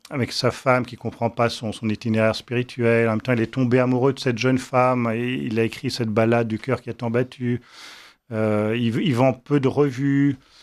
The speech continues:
il a un enfant qui est malade, il y a tout un tas de choses, rien ne va. Il dit, « Voilà, il faut que j'aille à Chartres. » Et là, son âme s'ouvre toute,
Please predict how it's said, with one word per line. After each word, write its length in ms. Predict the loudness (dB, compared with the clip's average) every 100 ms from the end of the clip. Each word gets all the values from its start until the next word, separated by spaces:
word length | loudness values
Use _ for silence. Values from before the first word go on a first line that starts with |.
| _ -4
il 100 | 2
a 40 |
un 100 | 4
enfant 260 | 2 0 -6
qui 120 | -2
est 20 |
malade, 540 | 2 4 4 4 2 0
il 60 |
y 20 | -4
a 40 |
tout 180 | -6 -8
un 100 | -4
tas 120 | 0 0
de 60 |
choses, 380 | 0 0 0 2
rien 380 | 0 2 2 2
ne 80 | 2
va. 440 | 2 2 2 -2 _ _ _
Il 80 | -4
dit, « 120 | 0
Voilà, 180 | 2 2
il 60 | 0
faut 100 | -4
que 80 | -4
j'aille 160 | 0
à 60 | 0
Chartres. » 560 | 0 0 0 -2 -10 -6
Et 60 |
là, 180 | 0 2
son 240 | 0 0 0
âme 140 | 0
s'ouvre 360 | -2 -2 0 0
toute, 540 | -2 -4 -4 -8 -20